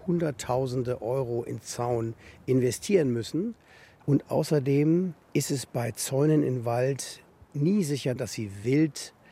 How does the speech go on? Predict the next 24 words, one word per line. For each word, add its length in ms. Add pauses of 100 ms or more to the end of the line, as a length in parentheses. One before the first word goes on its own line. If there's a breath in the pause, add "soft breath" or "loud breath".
(200 soft breath)
abhalten 720
von 480
den 180
jung 500
gepflanzten 720
Bäumen. 480 (640 loud breath)
Denn 380 (320)
im 220
Wald 260
fällt 280
immer 200
mal 140
ein 120
Ast 300
runter, 320
es 140
gibt 200
einen 60
Sturm, 480
es 140
fällt 200
ein 160
Baum 300
um. 340